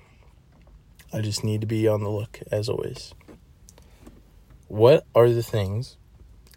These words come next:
I need to accept about myself? I think that it's okay to be quiet. I feel like traditionally I am a very quiet guy, but people may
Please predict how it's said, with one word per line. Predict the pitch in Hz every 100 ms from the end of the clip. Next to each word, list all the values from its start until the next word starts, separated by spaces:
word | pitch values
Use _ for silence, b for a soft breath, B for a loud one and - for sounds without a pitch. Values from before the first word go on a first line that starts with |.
| - - - - - - - _ - -
I | -
need | 117 113
to | - 117
accept | 113 - 120 107
about | - 104 -
myself? | 113 127 - - - - - - - _ - - - - _ - - - - - - - - - - -
I |
think | 131 131 123 - - - - - - - - - - - - -
that | 123 113 55 104
it's | 110 113
okay | 101 104
to | 95
be | 101
quiet. | - 95 98 98 - - - - - -
I | 123
feel | 113
like | 101 - _ - -
traditionally | - 113 110 - 110
I | 101
am | 101
a | 101
very | 104 101 101
quiet | - 101 101 95
guy, | 101 107
but | 107 -
people | 107 107
may | 101